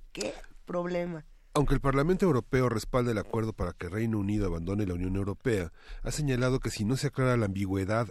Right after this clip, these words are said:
Speaker 2: antes de la salida definitiva en marzo de dos mil diecinueve, se reserva todo el derecho de aprobar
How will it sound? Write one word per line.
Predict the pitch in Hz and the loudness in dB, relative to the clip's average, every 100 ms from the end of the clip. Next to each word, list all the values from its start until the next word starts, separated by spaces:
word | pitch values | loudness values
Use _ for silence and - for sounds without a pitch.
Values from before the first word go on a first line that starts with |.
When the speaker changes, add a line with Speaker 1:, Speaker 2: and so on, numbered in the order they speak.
| - | -4
Speaker 2:
antes | 127 123 127 | -2 -2 -2
de | 107 | -2
la | 90 | -2
salida | 98 107 113 | -2 0 2
definitiva | 107 95 95 113 110 | 0 -2 -4 -2 0
en | 101 | 0
marzo | 95 104 107 | 0 -2 -2
de | 95 | -2
dos | 85 | -2
mil | 104 | -4
diecinueve, | 101 107 104 98 107 - - - | -4 -4 -2 -2 -2 -6 -18 -16
se | - 113 | -4 -4
reserva | 92 92 131 127 139 165 | -2 -4 0 0 -2 -6
todo | - 120 113 | -2 0 2
el | 98 | 0
derecho | 92 101 - 135 - - | 0 -2 -2 -8 -10 -6
de | 98 | -6
aprobar | - 92 87 113 | -4 -4 -2 -4